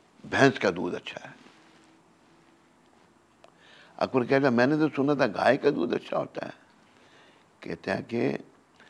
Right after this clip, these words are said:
जहाँ पनाह गाय का दूध नहीं होता, वो अमृत है। <laughs> दूध दूसरे पशु, गाय का अमृत। तो ऐसे पशु की सेवा की, और हम सबको गाय की सेवा करनी चाहिए।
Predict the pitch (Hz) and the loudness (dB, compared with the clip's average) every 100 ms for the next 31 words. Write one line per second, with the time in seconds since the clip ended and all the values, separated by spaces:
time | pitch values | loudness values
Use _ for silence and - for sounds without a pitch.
0 | - _ - 90 95 120 139 113 117 165 | -20 _ -14 -4 2 2 2 4 10 12
1 | 156 107 - _ _ _ - - _ _ | 12 10 -6 _ _ _ -20 -20 _ _
2 | - 92 113 113 - 117 156 220 254 185 | -2 2 4 2 -2 0 2 4 6 6
3 | 123 98 - _ 123 - - 98 117 113 | 2 -4 -6 _ -8 -6 -4 -4 -4 -8
4 | - - _ _ _ - _ - _ _ | -16 -20 _ _ _ -20 _ -20 _ _
5 | - _ _ - - - - - - - | -20 _ _ -20 -20 -20 -20 -20 -14 6
6 | 143 165 170 165 156 151 147 147 131 95 | 12 12 12 8 8 6 6 2 0 4
7 | 110 120 - 113 - 127 254 - - - | 6 6 4 -2 2 2 2 -6 -12 -20
8 | - _ _ _ - - - - - _ | -20 _ _ _ -20 -20 -20 -20 -20 _
9 | _ 110 104 117 - - - _ - - | _ 6 6 4 -2 -20 -20 _ -4 0
10 | 113 - 131 101 - - 95 - 92 117 | 0 0 -6 -6 -12 -10 -10 -4 4 4
11 | 127 143 151 151 - - - - _ _ | 4 2 0 -2 -18 -20 -20 -20 _ _
12 | - 98 95 82 87 - - - - - | -8 -6 -4 -6 -12 -6 -6 -6 -8 -8
13 | 92 92 - 87 - - - 73 - - | -8 -12 -10 -10 -10 -12 -16 -16 -20 -20
14 | - 139 143 | -20 -20 -20